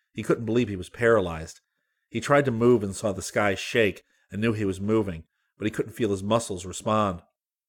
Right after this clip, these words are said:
He tried to yell, and in his own mind he did yell, but his lips didn't move. He could hear nothing. Then the sky was blotted out as the driver leaned over him, reaching for him. They were pulling him into the car.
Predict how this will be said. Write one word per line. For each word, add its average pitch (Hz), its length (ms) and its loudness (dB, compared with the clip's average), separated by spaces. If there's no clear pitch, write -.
He 110 100 -8
tried 147 260 0
to 143 60 -2
yell, 117 400 4
and 98 80 -4
in 104 80 -4
his 104 120 -4
own 117 180 0
mind 107 320 0
he 98 80 -10
did 110 300 -2
yell, 87 400 -8
but 101 80 -8
his 98 120 -4
lips 135 300 4
didn't 87 240 -6
move. 82 400 -12
He - 220 -12
could - 240 -4
hear 110 280 2
nothing. 107 560 -2
Then 127 100 -4
the 147 80 0
sky 139 260 6
was 120 140 4
blotted 107 380 4
out 110 180 4
as 92 120 -4
the 95 60 -10
driver 104 400 2
leaned 113 360 -2
over 95 340 2
him, 90 160 -10
reaching 104 400 -6
for 85 300 -8
him. 80 120 -16
They 113 100 -2
were 113 80 0
pulling 170 400 0
him 104 80 -2
into 101 140 0
the 90 60 -4
car. 123 580 -6